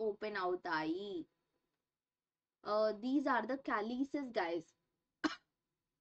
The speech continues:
ఇవన్నీ ఏంటి? These open. Okay, ఇవన్నీ pelvis లోకి open అవుతాయి. When, <coughs> so pelvis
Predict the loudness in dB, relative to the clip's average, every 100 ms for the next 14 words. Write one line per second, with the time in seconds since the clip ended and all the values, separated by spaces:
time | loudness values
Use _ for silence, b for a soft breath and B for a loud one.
0 | _ _ _ _ _ _ _ _ _ _
1 | _ _ _ _ _ _ _ _ -4 0
2 | 0 0 -2 0 -2 -2 2 2 2 -2
3 | 4 6 6 2 0 0 2 2 2 -4
4 | -2 0 0 2 2 2 2 2 2 2
5 | 2 2 -2 0 -2 -2 -2 2 2 4
6 | 0 0 -4 -4 -2 2 4 4 0 -2
7 | -6 -10 _ _ _ _ _ _ _ _
8 | _ _ 6 12 10 10 8 8 6 6
9 | 0 2 4 4 4 0